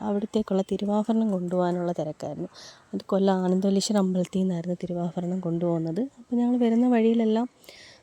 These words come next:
ആ, തിരുവാഭരണം വരവേൽക്കാനായിട്ട് നന്നായിട്ട് ഒരുക്കി, ആ, എല്ലായിടവും ലൈറ്റൊക്കെ ഇട്ട് വിളക്കൊക്കെ കത്തിച്ച് നല്ല ഒരുക്കി വെച്ചിരിക്കുന്നതുണ്ട്. പിന്നെ, ആ, ആനയും ഒക്കെ അമ്പലത്തിൻ്റെ ഫ്രണ്ടിൽ നിൽപ്പുണ്ടായിരുന്നു. ഫ്ലോട്ട്,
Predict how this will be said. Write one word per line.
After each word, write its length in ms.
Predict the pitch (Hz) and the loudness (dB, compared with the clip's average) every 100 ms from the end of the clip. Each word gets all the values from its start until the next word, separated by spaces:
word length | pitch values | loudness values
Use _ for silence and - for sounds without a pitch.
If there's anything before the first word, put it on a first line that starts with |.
| - | -8
ആ, 180 | 214 214 | -4 -2
തിരുവാഭരണം 540 | 233 226 226 220 233 226 | 0 2 2 4 4 4
വരവേൽക്കാനായിട്ട് 920 | 220 220 220 - 220 220 220 233 233 - - | 4 4 2 2 4 4 2 0 -2 -4 -2
നന്നായിട്ട് 480 | 220 214 214 220 208 | 2 4 4 2 2
ഒരുക്കി, 480 | 208 202 - 220 220 - - - - - | 0 -2 -2 -2 -2 -6 -20 -20 -20 -12
ആ, 120 | 170 185 202 202 196 - | -6 -2 0 0 -2 -4
എല്ലായിടവും 640 | 208 214 233 233 226 233 226 | 2 4 6 6 4 4 2
ലൈറ്റൊക്കെ 420 | 196 - 202 196 | 0 -2 -2 0
ഇട്ട് 200 | 190 196 | 0 0
വിളക്കൊക്കെ 480 | 196 185 185 180 190 | 0 0 -2 -2 -2
കത്തിച്ച് 240 | - 196 | -4 -4
നല്ല 160 | 190 202 | 0 0
ഒരുക്കി 320 | 202 - 214 | 0 0 -2
വെച്ചിരിക്കുന്നതുണ്ട്. 640 | 185 196 185 185 165 170 - - - _ | -2 -4 -4 -4 -6 -10 -16 -20 -20 _
പിന്നെ, 180 | 254 240 | -4 -4
ആ, 180 | - 208 208 208 | -4 -2 -2 0
ആനയും 520 | 196 190 190 196 156 - - 214 | 2 4 4 2 0 -8 -10 -6
ഒക്കെ 300 | 202 220 202 - - - | 0 0 0 -4 -14 -8
അമ്പലത്തിൻ്റെ 500 | 202 196 196 208 202 | 0 2 2 2 -2
ഫ്രണ്ടിൽ 360 | - 185 180 | -4 -4 -2
നിൽപ്പുണ്ടായിരുന്നു. 520 | 180 170 175 170 165 180 | -2 -2 -4 -4 -2 -2
ഫ്ലോട്ട്, 500 | - 165 165 - 160 | -2 -2 -4 -6 -8